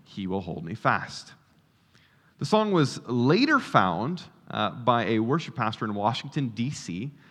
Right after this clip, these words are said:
um, I wanna say two thousand three, two thousand four,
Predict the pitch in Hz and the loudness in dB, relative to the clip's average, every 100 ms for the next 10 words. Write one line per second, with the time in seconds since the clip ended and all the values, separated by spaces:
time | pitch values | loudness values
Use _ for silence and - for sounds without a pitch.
0 | _ _ _ _ 107 107 113 110 - - | _ _ _ _ -2 0 0 -4 -12 -10
1 | - 143 170 - 143 127 117 - 131 139 | -4 0 0 2 2 2 0 -2 -2 2
2 | 120 113 139 - 87 131 | 0 0 -4 -2 0 0